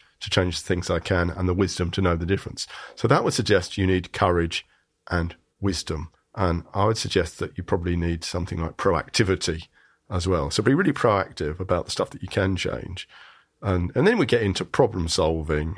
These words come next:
and, and planning. You know, so there you are, you're stuck in traffic. You can't change the fact that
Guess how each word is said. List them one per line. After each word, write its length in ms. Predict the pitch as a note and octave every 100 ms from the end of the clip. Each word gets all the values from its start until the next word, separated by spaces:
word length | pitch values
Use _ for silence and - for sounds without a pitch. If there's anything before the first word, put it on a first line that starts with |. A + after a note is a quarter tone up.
| - -
and, 420 | F2 D#2+ D#2+ - - _ _ -
and 180 | F2+
planning. 480 | - A2+ G2+ D#2+ C2 _ _ -
You 120 | A2+
know, 140 | F#2+ E2 -
so 120 | - A2+
there 120 | E3
you 140 | E3
are, 80 | F#2+
you're 80 | F#2
stuck 260 | - E3+ -
in 80 |
traffic. 360 | A2 E2+ E2 -
You 80 | G2+
can't 240 | - F3+
change 260 | - A#2+ G2
the 80 | F#2+
fact 360 | - E2+ -
that 180 | F2 E2